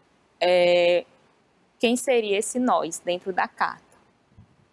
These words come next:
E foi separado por vírgula. É uma dessa, das funções da carta, separa o aposto.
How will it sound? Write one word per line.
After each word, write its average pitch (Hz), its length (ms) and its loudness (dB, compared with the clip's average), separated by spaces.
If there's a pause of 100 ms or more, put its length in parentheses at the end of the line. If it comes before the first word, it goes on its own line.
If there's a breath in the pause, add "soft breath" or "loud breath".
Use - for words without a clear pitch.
(840)
E 214 80 -4
foi 185 200 0
separado 180 600 -2
por 208 240 -2
vírgula. 147 600 -14
É 160 60 -8
uma 190 260 -4
dessa, 196 300 -2
das 175 280 -2
funções 180 440 -8
da 190 100 -4
carta, - 380 -8
separa 165 760 -2
o 196 100 -4
aposto. - 600 -6